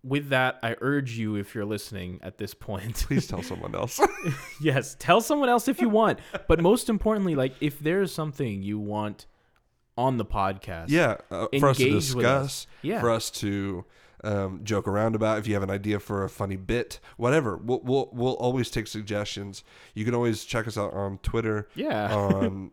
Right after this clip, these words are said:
Speaker 2: uh, Instagram, and on Gmail. All of our information is
Speaker 1: And you
Speaker 2: down
Speaker 1: can even
Speaker 2: below.
Speaker 1: check our actual Podbean, uh, account, which is actually probably the quickest way to get your suggestions
Speaker 2: No.
Speaker 1: on the air.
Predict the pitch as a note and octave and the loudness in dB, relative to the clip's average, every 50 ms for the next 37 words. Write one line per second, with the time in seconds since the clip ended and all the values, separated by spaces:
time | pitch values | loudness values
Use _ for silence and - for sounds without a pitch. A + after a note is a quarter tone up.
0 | _ - G2 F#2 G2 - - A#2 A2+ - - G#2+ G#2 G#2 G#2 G2+ - - - G2+ | _ -4 -2 -2 -2 -2 -2 -2 -2 -2 -2 0 0 0 0 0 -2 -4 -4 -2
1 | G2 G2 G2+ - - G2+ G2+ G2 G2 F#2+ F#2 F#2+ B2 D3+ E3 D#3 D3 C#3 C#3 C3 | -2 -2 -4 -6 -6 -6 -4 -4 -4 -4 -4 0 2 4 4 4 4 2 2 0
2 | - - A#2 A#2 A#2+ A#2 A#2 F#2 G#2+ A2+ G#2+ - - G#2 G#2 - G#2 G2+ F#2+ F#2 | 0 0 2 2 2 0 0 0 0 0 0 -2 -4 -4 -4 -4 -2 -2 -2 -2
3 | - - F#2 G2 C#3 D#3 F3+ G3 G3 F3 F3 F3+ - B2+ C#3 C#3 C3+ - D#3+ - | -2 -4 -2 0 2 2 2 4 4 4 4 4 6 6 4 4 4 2 2 2
4 | - D3+ C3+ B2 F#2 B2 C3 C3+ - - - C3 A#2 A2+ G#2+ - C3+ B2 A#2+ B2 | 2 0 2 2 2 2 2 0 -2 -6 -2 -2 -2 -2 -2 -2 -2 -2 -2 -2
5 | A#2 B2 A#2 A#2 A#2 A2+ A2 G#2+ A2 - - - G#2 G2 F#2+ F#2 - - - - | -2 -2 -2 -2 -2 -2 -2 -4 -4 -6 -4 -4 -4 -2 -2 -4 -6 -8 -6 -4
6 | D#3 D3+ B2+ B2 - - A#2+ A#2+ B2+ B2+ - - - B2 A#2 A2+ A2 G#2 - - | -2 -2 -2 -2 -4 -2 -2 -2 -2 -2 -6 -8 -4 -4 -2 -2 -4 -6 -8 -6
7 | - A2+ - A2+ G#2 - - A2+ A2 G#2 G#2 G2+ G2 - - - _ _ - - | -6 -6 -6 -8 -12 -8 -4 -2 0 0 0 -2 -4 -8 -12 -20 _ _ -12 -4
8 | G#2+ A#2+ A2+ D2 F2+ G#2+ G2+ G2 - - G#2 G2 G#2 G2+ G2 - - - - G#2 | -2 0 0 0 -2 -4 -4 -4 -6 -10 -10 -8 -6 -6 -6 -6 -10 -10 -10 -6
9 | G2 B2 A2+ G#2+ G#2+ G2+ G2+ E2 E2+ E2+ G2+ G2+ G2 F#2+ F#2+ F#2 F2+ E2+ E2+ E2 | -4 -4 -2 -2 0 0 0 -2 0 0 2 2 2 2 0 -2 -4 -6 -8 -10
10 | E2 - - | -12 -16 -18